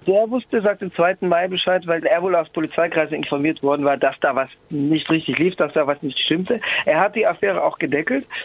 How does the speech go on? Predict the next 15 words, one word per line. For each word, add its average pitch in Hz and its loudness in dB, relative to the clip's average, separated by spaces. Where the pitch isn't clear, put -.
Er 185 4
wird 220 2
seit 185 0
heute 180 0
früh 185 2
auch 143 2
im 156 -4
Parlament 165 0
dazu, 165 -2
äh, 139 2
angehört, 170 2
also 143 0
f-, 135 -6
quasi 135 0
vernommen 160 0